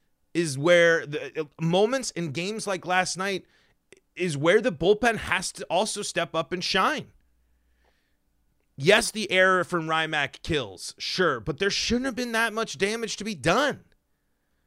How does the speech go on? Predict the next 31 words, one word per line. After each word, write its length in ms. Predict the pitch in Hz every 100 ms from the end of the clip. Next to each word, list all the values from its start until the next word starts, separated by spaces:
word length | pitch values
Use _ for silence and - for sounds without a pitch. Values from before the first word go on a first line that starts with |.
| _ _ _ _ _ _ _ _ _ _ _ _ _ _ _ _ 180
If, 240 | 208 - -
if 200 | 208 208
your 200 | 202 185
bullpen 520 | 151 220 - 269 254
is, 220 | 196 165
is, 240 | 165 170 135
is 240 | 175 160 -
kind 200 | 190 208
of 120 | 170
the 80 | 151
standard, 480 | - 185 175 131
is 180 | 135 127
what 180 | 175 170
you 120 | 175
want 440 | 131 147 185 196 -
in, 180 | 165 147
at 160 | 151
the 100 | 156
major 380 | 143 165 185 190
league 220 | 180 175
level 280 | 147 165 165
right 240 | 147 143 127
now, 420 | 180 196 170 - _ _ _
there 180 | 107 196
should 200 | 247 285
be 100 | 233
little 320 | 170 180 208
traffic 500 | 202 214 214 - 196
even 240 | 208 214 208
getting 280 | 214 214 214
on. 320 | 247 285